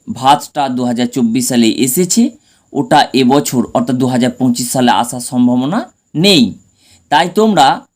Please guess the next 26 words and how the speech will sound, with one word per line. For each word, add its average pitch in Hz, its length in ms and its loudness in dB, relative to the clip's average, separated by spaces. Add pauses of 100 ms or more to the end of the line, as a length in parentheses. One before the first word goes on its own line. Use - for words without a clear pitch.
(580)
কে 151 160 0
বাঁচায় 135 440 -2
কে 143 200 4
বাঁচে 165 540 0
এবং 123 320 0
ভারতবর্ষ, 120 600 0 (160)
এই 185 200 -2
দুটো 175 280 -4
গল্প 135 380 0
পড়ে 147 280 2
যাবে। 98 340 -2 (480)
একটা 156 400 -6
পাঁচ 127 280 -2
নম্বরের 131 420 0
কোশ্চেন 165 500 0
তোমরা 131 240 2
এখান 120 300 4
থেকে 147 220 -2
পাবে, 127 360 0 (920)
তাই 127 160 -4 (100)
এই 135 200 0
দুটো 147 320 -2
তোমাদের 123 380 0
জন্য 143 200 -2
খুব 240 240 2
গুরুত্বপূর্ণ। 113 800 2